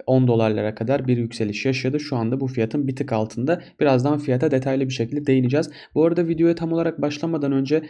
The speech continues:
eğer içerikler hoşunuza gidiyorsa mutlaka abone olup bildirimleri açmayı unutmayınız arkadaşlar. İzleyicilerimizin çok büyük bir çoğunluğu ne yazık ki abone olmuyor,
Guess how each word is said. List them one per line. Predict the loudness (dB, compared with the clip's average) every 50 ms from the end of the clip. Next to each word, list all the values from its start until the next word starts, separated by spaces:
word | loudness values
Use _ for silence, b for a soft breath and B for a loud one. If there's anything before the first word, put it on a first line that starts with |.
| B B B
eğer | 2 2 2
içerikler | 2 2 -2 -4 -2 -2 -2 -2
hoşunuza | -4 -4 -6 -6 -4 -2 -2
gidiyorsa | -2 -2 -2 0 2 0 0 0 -2 -4 -4 -4 -6 B B B
mutlaka | -8 -6 -2 0 0 0 0 0 -2
abone | -2 -2 0 2 2 2 4
olup | 4 2 0 0 -2 -2
bildirimleri | 0 2 2 2 2 2 2 0 -2
açmayı | -2 -4 -6 -2 -2 0 0 0 -2
unutmayınız | 0 0 0 0 0 -2 -2 0 0 0 0
arkadaşlar. | 0 0 0 0 0 0 0 0 0 -2 -2 -2 -4 B B B B
İzleyicilerimizin | -4 -2 2 4 6 6 6 4 4 4 4 4 4 2 0 0 -2
çok | -4 -2 -4 -4 -4 -2 0
büyük | 2 4 4 4 2
bir | 0 0 0
çoğunluğu | -2 -2 0 2 4 4 4 4 4 2 2 -2 B B B -2
ne | 0
yazık | 0 2 0 -2 -6
ki | -6 -6 -2 -2
abone | 0 2 4 2 2 2
olmuyor, | 2 2 2 4 4 4 4 4 2 2 -2 B